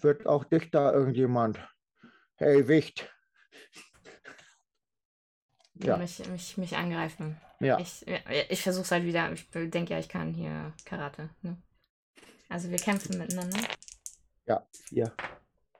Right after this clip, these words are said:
Speaker 2: Ich hab eine fünf. Da passt ihm mal so eine. Ich versuch dann während, äh, ich versuch nämlich wieder nach oben zu kommen, also durch dieses, durch dieses Loch durchzukommen.
Speaker 1: Ah, okay. Mhm.
Speaker 2: Und, äh, trete ihn so heftig,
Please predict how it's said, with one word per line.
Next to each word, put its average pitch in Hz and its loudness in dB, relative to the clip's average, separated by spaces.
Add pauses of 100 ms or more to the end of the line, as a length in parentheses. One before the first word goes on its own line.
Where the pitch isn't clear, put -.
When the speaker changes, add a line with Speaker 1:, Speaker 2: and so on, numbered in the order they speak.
(300)
Speaker 2:
Ich - -8
hab - -8
eine 185 -6
fünf. 190 0 (640)
Da - -18
passt - -10
ihm 180 -6
mal 170 -6
so 180 -8
eine. 170 -6 (380)
Ich - -14
versuch 208 -2
dann 214 2
während, 226 2
äh, 190 0
ich - -8
versuch 214 -4
nämlich 214 0
wieder 220 4
nach 190 0
oben 226 2
zu - -12
kommen, 170 -6
also 170 -6
durch 180 -6
dieses, 170 -8
durch 180 -12
dieses 170 -10
Loch 196 -4
durchzukommen. 160 -8
Speaker 1:
Ah, 165 -2
okay. - 0 (200)
Mhm. 123 0
Speaker 2:
Und, 180 -4
äh, 170 0
trete 214 -2
ihn 185 -2
so 202 -2
heftig, 214 -6